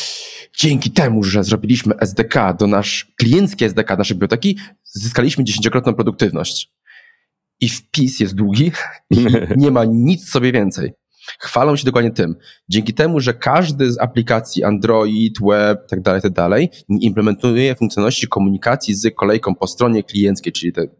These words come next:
Speaker 1: czyli aplikacji przeglądarki, mają większą produktywność. I przeczytałem ten wpis i było seriously? Naprawdę, y, w sensie
Speaker 2: Y,
Speaker 1: to
Speaker 2: wiesz, wiesz co, ale to przypomina mi api managementowe do wodolnego cloud providera, ten rysunek.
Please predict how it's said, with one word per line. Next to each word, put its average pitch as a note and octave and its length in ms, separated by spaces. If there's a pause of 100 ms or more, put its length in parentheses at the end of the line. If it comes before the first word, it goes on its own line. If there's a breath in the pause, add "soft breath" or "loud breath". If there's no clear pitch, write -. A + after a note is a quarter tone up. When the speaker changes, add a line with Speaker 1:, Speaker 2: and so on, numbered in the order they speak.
(160)
Speaker 1:
czyli G#2 140
aplikacji A#2 420
przeglądarki, G2 600 (300 loud breath)
mają G2 280
większą B2+ 300
produktywność. F2 760 (600 loud breath)
I - 40
przeczytałem C3 280
ten A#2+ 80
wpis - 300
i A#2+ 60
było A#2 420
seriously? B2 800 (160)
Naprawdę, A#2 300 (120)
y, A#2+ 140
w - 40
sensie C3 200
Speaker 2:
Y, C3+ 220
Speaker 1:
to C#3+ 80
Speaker 2:
wiesz, D3 320
wiesz C3 180
co, D#3 360
ale A#2+ 160
to A#2 120
przypomina B2+ 600
mi A2+ 400
api A#2+ 280
managementowe G2 720
do F#2 140
wodolnego F#2+ 760
cloud F#2+ 300
providera, G2+ 580 (320)
ten G2+ 160
rysunek. E2+ 540